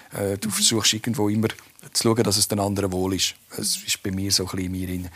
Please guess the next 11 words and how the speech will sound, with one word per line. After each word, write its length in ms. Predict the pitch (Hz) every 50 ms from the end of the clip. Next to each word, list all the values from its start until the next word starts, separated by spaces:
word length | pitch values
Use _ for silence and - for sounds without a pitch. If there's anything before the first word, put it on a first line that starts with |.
| - - - - - - - - - - - -
Und 300 | - 120 117 117 117 -
anfangen 280 | 113 127 143 - 165 -
kochen 300 | 160 185 - - 185 156
hat's 200 | 160 151 - -
dann, 320 | 131 127 131 139 143 - - - - - _ _ - - _ _ _ - - - - - -
wo 180 | - 101 110 110
wir, 180 | 107 107 107
äh, 340 | 104 104 101 101 104 101 95
selber 340 | 92 - - 104 123 135 135
haben 160 | 131 123 120 -
müssen, 500 | 113 110 104 - - - 113 107 98